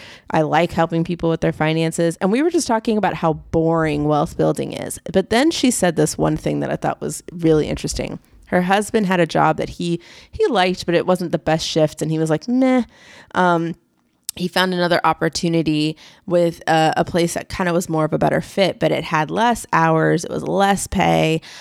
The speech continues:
um, and everything, but it was his ideal job and working environment. And he put in his resume and they were like, "Are you sure you want this job?" And he's like, "Yes, I do. This is truly what I wanna do with my life."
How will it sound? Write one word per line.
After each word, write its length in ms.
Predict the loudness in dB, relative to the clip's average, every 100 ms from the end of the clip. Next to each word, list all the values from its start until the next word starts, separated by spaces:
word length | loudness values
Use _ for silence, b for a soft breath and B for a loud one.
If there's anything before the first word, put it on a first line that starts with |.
| B -2
um, 440 | 2 4 2 0 0
and 100 | 0
everything, 440 | 2 0 0 0
but 100 | 0
it 100 | 0
was 140 | -2 -2
his 240 | -2 0 0
ideal 640 | 0 -2 -4 0 2 2
job 520 | -2 0 2 4 2 0
and 180 | 0
working 360 | 0 -2 -4 -4
environment. 500 | 0 0 0 -2 -4
And 140 | -2 -2
he 240 | 0 -2
put 200 | 0 0
in 100 | 2
his 180 | 0 2
resume 480 | 0 0 0 0 0
and 100 | 0
they 100 | 2
were 120 | 2 2
like, 240 | 0 -2 -2
"Are 60 | 0
you 200 | 0 -2
sure 440 | -4 -2 0 2
you 180 | 0 0
want 200 | -2 -4
this 160 | -6
job?" 280 | -2 -2 -2
And 80 | -4
he's 160 | -6 -6
like, 160 | -10 -12 -8
"Yes, 500 | -6 -4 -6 -6 -6
I 120 | -4 -2
do. 400 | 2 2 2 -2 B B B
This 360 | 0 2 4 2
is 100 | -2
truly 320 | 0 0 2
what 140 | 2 2
I 80 |
wanna 240 | 2 0 -2
do 340 | 0 0 -2
with 220 | -4 -4 0
my 100 | 0
life." 240 | 0